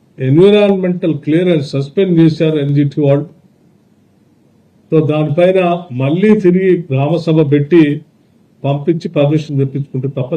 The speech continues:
చేయలేమనంటే వార్ ఫుట్ సమావేశం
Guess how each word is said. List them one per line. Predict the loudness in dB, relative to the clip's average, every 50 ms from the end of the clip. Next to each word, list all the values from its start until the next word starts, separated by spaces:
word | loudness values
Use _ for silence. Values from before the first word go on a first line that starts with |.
| -6 -2
చేయలేమనంటే | 0 0 2 2 2 0 0 -4 -8 -12 -14 -10 -8 -8 -8 -8 -8 -6
వార్ | -4 -2 -2 -2 -2 -4 -8 -12 -12
ఫుట్ | -6 -6 -6 -6 -4 -6 -6 -6 -6 _ _ _ _ _ _ _ _ _ _ _ _ _ _ _ _ _ _ _ _ _ _ _ _ _ _ _ _ _ _ _ _ _ _ _ _ _ _ -12
సమావేశం | -8 -4 -2 0 2 2 2 2 0 0 -2 0